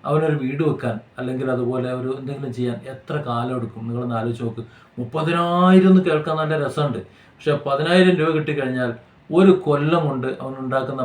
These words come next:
പരമാവധി എല്ലാ ഫുൾ പൈസ ഒരു രോഗമില്ലാതെ സേവ് ചെയ്ത് പോവുകയാണെങ്കിൽ ഒരു ലക്ഷത്തി ഇരുപതിനായിരം രൂപ മാത്രമേ അവൻ സേവ് ചെയ്യുള്ളൂ. അപ്പോൾ അവനൊരു അഞ്ച് സെന്റ് സ്ഥലം വാങ്ങണമെങ്കിൽ എത്ര കൊല്ലം അവൻ പണിയെടുക്കണം?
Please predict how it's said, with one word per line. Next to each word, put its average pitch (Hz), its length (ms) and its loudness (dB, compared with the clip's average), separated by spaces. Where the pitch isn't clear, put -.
പരമാവധി 143 580 0
എല്ലാ 151 320 -2
ഫുൾ 180 180 0
പൈസ 143 200 0
ഒരു 143 100 -6
രോഗമില്ലാതെ 135 640 -4
സേവ് 156 200 6
ചെയ്ത് 156 200 4
പോവുകയാണെങ്കിൽ 135 360 -2
ഒരു 175 80 -2
ലക്ഷത്തി 123 360 -6
ഇരുപതിനായിരം 131 460 -4
രൂപ 120 140 -2
മാത്രമേ 117 240 -6
അവൻ 113 160 -4
സേവ് 117 180 -2
ചെയ്യുള്ളൂ. 107 260 -2
അപ്പോൾ 175 180 4
അവനൊരു 156 300 4
അഞ്ച് 143 200 -4
സെന്റ് 147 220 -2
സ്ഥലം 131 320 0
വാങ്ങണമെങ്കിൽ 123 420 0
എത്ര - 240 -8
കൊല്ലം 123 260 -4
അവൻ 113 160 -6
പണിയെടുക്കണം? 113 460 -8